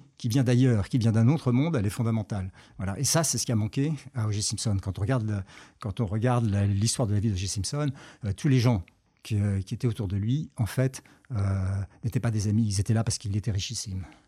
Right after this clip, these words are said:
Voilà. Je veux dire, il y a ce truc extraordinaire. Je veux dire, euh, il tapait sa femme, euh, la famille de sa femme le savait,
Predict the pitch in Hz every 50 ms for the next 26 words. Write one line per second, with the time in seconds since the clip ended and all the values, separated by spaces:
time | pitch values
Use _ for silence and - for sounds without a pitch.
0 | _ _ _ _ _ - 92 87 - _ - _ _ _ _ _ _ _ _ _
1 | _ _ - - - - 101 - 107 107 - - - - 120 - 101 104 - -
2 | 113 104 120 120 135 135 117 95 92 95 98 87 113 110 87 104 104 101 98 -
3 | - - - - - - 110 - 123 - - 110 - 101 90 - 143 139 147 160
4 | 156 135 95 - - 123 117 110 110 104 113 - - 117 107 117 107 101 95 -
5 | 110 101 101 98 98 95 - - 120 107 107 101 104 98 - 104 90 113 135 151